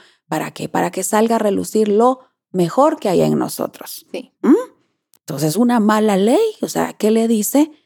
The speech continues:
Speaker 1: Que se le va a premiar a usted por agredir al vecino. ¿Qué es lo más probable que usted haga? Que agreda al vecino.
Speaker 2: Por supuesto.
Speaker 1: ¿Verdad? Entonces, bueno, esa es una otra segunda gran diferencia, la naturaleza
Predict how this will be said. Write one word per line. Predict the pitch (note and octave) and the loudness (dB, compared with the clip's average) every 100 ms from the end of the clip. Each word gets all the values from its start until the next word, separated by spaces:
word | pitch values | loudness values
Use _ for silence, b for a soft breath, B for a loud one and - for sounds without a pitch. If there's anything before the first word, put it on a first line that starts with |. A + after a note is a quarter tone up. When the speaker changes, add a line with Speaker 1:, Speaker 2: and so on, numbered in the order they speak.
| b _ | b _
Speaker 1:
Que | - F#3 | -2 0
se | F3 | 2
le | E3+ | 4
va | G3 | 2
a | A3 | 2
premiar | B3 A#3+ A#3+ | 2 4 4
a | A#3+ | 4
usted | A#3 - C4 | 2 2 0
por | B3 E3+ | 2 0
agredir | D3+ D#3+ D#3+ G#3 | 2 2 2 4
al | C4 | 2
vecino. | A#3 G3 - C#4+ C#4 | 2 0 2 2 0
¿Qué | - | -6
es | A#3 | -4
lo | A#3+ | 0
más | C4 C4 | 0 0
probable | - B3+ B3+ B3 | 2 2 4 2
que | A#3+ | 0
usted | G#3 - G#3 | -4 -2 0
haga? | A3+ B3+ D4 - | 2 0 -4 -6
Que | E3+ | -4
agreda | D3 C#3 D3 | -2 -2 -2
al | - | -6
vecino. | - - - - - | -6 -8 -12 -18 -12
Speaker 2:
Por | G#3+ | -12
supuesto. | G#3 G#3 A#3 - | -12 -14 -10 -2
Speaker 1:
¿Verdad? | E3 G#3 C#4+ B B B B | 0 4 2 B B B B
Entonces, | - A3+ B3+ B3+ C#4 C4 b b | -2 2 4 4 2 0 b b
bueno, | - C3 - | 0 0 0
esa | A3+ C#4+ | 0 2
es | C#4 | 2
una | C#4 C4 A#3+ | 4 2 2
otra | B3+ C4+ | -2 0
segunda | B3+ G#3 G#3+ A#3 A3+ | 0 0 2 4 4
gran | F#3 C#4 C4+ | 4 4 4
diferencia, | G3 E3+ C#3+ B2+ - - - _ _ | 2 0 0 0 -2 -10 -16 _ _
la | - F#3 | 0 2
naturaleza | F3 D#3+ F3 D#3 E3 F#3+ G3 - | 2 -2 0 2 2 0 -2 -6